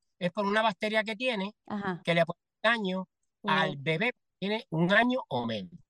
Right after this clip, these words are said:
Speaker 2: Oh, es por eso.
Speaker 1: Es por una bacteria, sí.
Speaker 2: Ok, es por una bacteria. Interesantísimo.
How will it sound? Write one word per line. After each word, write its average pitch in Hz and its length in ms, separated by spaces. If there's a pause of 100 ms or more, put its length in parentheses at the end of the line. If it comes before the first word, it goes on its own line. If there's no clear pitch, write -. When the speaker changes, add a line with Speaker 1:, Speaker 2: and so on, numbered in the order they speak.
Speaker 2:
Oh, 285 680
es 233 100
por 254 180
eso. 208 460 (1400)
Speaker 1:
Es 170 100
por 170 180
una 156 140
bacteria, 120 380
sí. - 160
Speaker 2:
Ok, 226 260
es 180 180
por 196 140
una 190 160
bacteria. 160 540 (160)
Interesantísimo. 170 1040